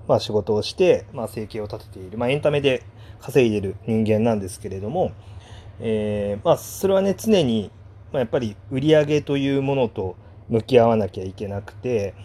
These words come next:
あの、まあ、時にはね、本当に過酷な競争にさらされる職業なわけですね。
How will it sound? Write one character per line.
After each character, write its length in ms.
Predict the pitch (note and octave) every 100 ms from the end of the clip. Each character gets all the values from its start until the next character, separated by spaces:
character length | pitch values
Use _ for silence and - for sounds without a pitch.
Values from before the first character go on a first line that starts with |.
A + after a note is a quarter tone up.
| - - - - -
あ 280 | A2 G#2+ G#2
の、 400 | G#2 G2+ G2+ G2+
ま 80 | C3+
あ、 60 | D3
時 320 | A2 D#3+ -
に 140 | G#3 A2+
は 120 | F#2+
ね、 240 | A2 B2 - - -
本 180 | B3 A3+
当 60 |
に 220 | A3+ A3+ A3+ - -
過 120 | -
酷 280 | B2 G#2+ A#2+
な 260 | A2 A2 - -
競 180 | A#2+
争 240 | A2+ - A2
に 140 | A2
さ 140 | - A2+
ら 120 | G#2+
さ 140 | A#2
れ 100 | G#2+
る 140 | G#2+ G#2
職 280 | - A2
業 300 | G#2 G2 F#2 F#2 - -
な 100 | E3+
わ 140 | C#3+ G2+
け 120 | G#2+
で 140 | F#2
す 160 | - -
ね。 180 | G2+